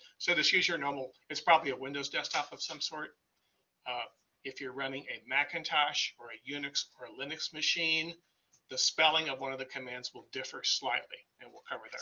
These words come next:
right away. Okay, so, uh,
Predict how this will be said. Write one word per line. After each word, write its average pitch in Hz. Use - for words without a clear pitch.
right 107
away. 147
Okay, -
so, 147
uh, 147